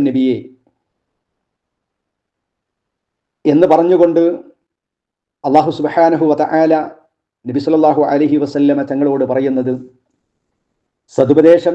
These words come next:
തേടി വരുന്നവൻ്റെ നേരെ അശ്രദ്ധ കാണിക്കുകയും അതിനാവശ്യമില്ലെന്ന് വെച്ചവരുടെ നേരെ ശ്രദ്ധ പതിക്കുകയും ചെയ്യേണ്ടതില്ല.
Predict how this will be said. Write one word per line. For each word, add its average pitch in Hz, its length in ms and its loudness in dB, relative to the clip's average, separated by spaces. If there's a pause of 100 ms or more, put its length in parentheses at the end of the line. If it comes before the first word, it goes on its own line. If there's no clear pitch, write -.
തേടി 165 280 0
വരുന്നവൻ്റെ 165 560 -2
നേരെ 151 240 2 (260)
അശ്രദ്ധ 147 400 -6
കാണിക്കുകയും 143 560 0 (920)
അതിനാവശ്യമില്ലെന്ന് 165 880 2
വെച്ചവരുടെ 156 460 0
നേരെ 151 240 0
ശ്രദ്ധ 139 260 -4
പതിക്കുകയും 143 480 -2 (640)
ചെയ്യേണ്ടതില്ല. 143 640 0